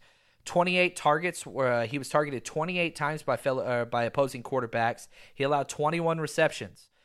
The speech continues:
That's a seventy-five percent completion percentage. That's awful. He allowed two touchdowns on twenty-eight targets. That's awful. Um, now, let's go to the other side.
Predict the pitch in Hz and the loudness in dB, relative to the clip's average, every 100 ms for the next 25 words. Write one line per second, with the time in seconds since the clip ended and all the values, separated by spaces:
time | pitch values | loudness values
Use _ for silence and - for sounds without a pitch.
0 | _ - 123 131 127 - 147 151 170 - | _ -4 -4 -2 -8 0 2 2 -2 4
1 | 151 151 160 - 156 - 156 185 208 165 | 4 4 0 -6 -10 -8 -6 -4 -4 -6
2 | - 107 95 90 - - 113 117 - 139 | -6 -8 -8 -14 -18 -4 -2 -2 0 6
3 | 139 - - - _ _ _ - 143 143 | 6 6 -12 -14 _ _ _ -2 2 4
4 | 143 - 185 185 175 165 - 170 170 165 | 4 2 -6 0 0 0 0 2 2 0
5 | 135 127 - 156 151 143 139 160 165 170 | -6 -6 -4 -4 -2 -4 0 2 2 -2
6 | 165 - _ - 104 - - 170 196 120 | -6 -20 _ -8 -8 -8 0 6 6 4
7 | - - _ _ _ - 120 117 107 101 | -12 -16 _ _ _ -6 -4 -4 -6 -10
8 | 98 160 156 - _ _ _ _ _ _ | 2 8 8 6 _ _ _ _ _ _
9 | _ _ - 135 - 156 143 123 123 156 | _ _ -2 -2 2 0 0 0 0 0
10 | - 175 175 | 4 6 4